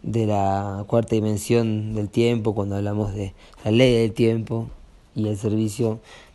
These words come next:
el servicio es un, un servicio planetario, un servicio al universo, ¿sí?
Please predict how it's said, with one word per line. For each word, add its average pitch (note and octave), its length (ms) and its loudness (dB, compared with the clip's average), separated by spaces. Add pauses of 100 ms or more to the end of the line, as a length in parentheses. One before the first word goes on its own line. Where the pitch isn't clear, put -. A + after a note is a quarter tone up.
(1040)
el G#2+ 80 -6
servicio G#2+ 760 -2
es G#2+ 220 -6
un, G2+ 360 -4 (360)
un A2+ 140 -8
servicio G2+ 560 -4
planetario, G2 680 -2
un G2+ 180 -10
servicio G2+ 800 -6 (560)
al G2 680 -2 (720)
universo, G#2+ 640 -4 (160)
¿sí? A2 160 -10